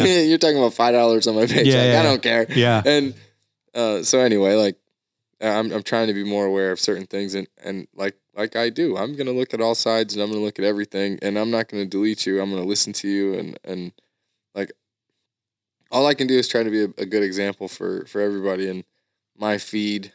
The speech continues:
Speaker 2: uh, on, on the, on one that's more picture driven, um, I've adopted this new thing where I kinda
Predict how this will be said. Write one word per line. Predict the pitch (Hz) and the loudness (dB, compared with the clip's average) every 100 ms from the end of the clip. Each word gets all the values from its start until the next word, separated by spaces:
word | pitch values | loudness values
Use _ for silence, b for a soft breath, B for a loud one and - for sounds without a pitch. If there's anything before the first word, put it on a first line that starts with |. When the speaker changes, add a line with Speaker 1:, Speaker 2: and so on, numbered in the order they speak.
| _ _ _ _ _ _ _ | _ _ _ _ _ _ _
Speaker 2:
uh, | 101 95 92 | -6 -6 -6
on, | 98 101 95 95 | -6 -4 -4 -8
on | 98 95 92 | -8 -8 -6
the, | 92 92 - _ _ _ _ _ _ _ _ - | -8 -8 -14 _ _ _ _ _ _ _ _ -10
on | 104 | -4
one | 104 101 | -2 -2
that's | 95 - | -4 -4
more | 101 | -4
picture | - 104 - 101 | -4 -6 -4 -4
driven, | 90 98 92 95 - _ | -2 -2 -2 -6 -10 _
um, | - 92 90 90 _ _ _ - | -10 -8 -8 -12 _ _ _ -12
I've | 95 | -8
adopted | 92 101 - 95 | -4 -4 -4 -8
this | 95 - | -6 -6
new | 98 | -8
thing | 90 98 95 | -8 -6 -6
where | 95 | -6
I | |
kinda | 92 98 90 | -8 -10 -12